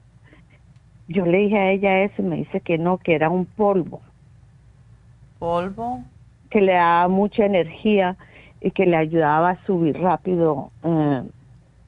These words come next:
Speaker 1: todo el, y dice que no tiene, eh, ganas de comer, no tiene apetito para nada, con la
Speaker 2: ¿Inmunotrom
Speaker 1: chiquita tan
Speaker 2: sería?
Speaker 1: flaquita. Yo le dije también, pero dice que no, no es el Inmunotrom.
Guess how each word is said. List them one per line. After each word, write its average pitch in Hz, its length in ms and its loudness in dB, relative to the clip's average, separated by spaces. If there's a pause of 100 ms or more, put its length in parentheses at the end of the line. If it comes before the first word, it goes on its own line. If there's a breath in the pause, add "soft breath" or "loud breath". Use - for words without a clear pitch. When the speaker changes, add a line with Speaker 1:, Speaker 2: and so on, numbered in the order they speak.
(120)
Speaker 1:
todo 175 520 2
el, - 180 -4 (1700 soft breath)
y 190 120 0
dice 190 280 0
que 240 80 0
no 202 100 0
tiene, 208 480 2
eh, 165 60 -2
ganas 196 280 0
de 240 120 0
comer, 202 260 -2
no 170 160 -2
tiene 190 280 0
apetito 175 440 -4
para - 240 2
nada, 240 160 -2
con 254 60 -2
la 254 100 2
Speaker 2:
¿Inmunotrom 233 440 4
Speaker 1:
chiquita 349 120 -2
tan 320 140 2
Speaker 2:
sería? 330 300 2
Speaker 1:
flaquita. 392 320 -6 (720 loud breath)
Yo 208 180 2
le 226 140 2
dije 247 180 2
también, 214 400 0
pero 214 180 2
dice 180 320 0
que 185 160 0
no, 175 160 0
no 170 120 0
es 165 120 -4
el 208 120 0
Inmunotrom. 160 680 -4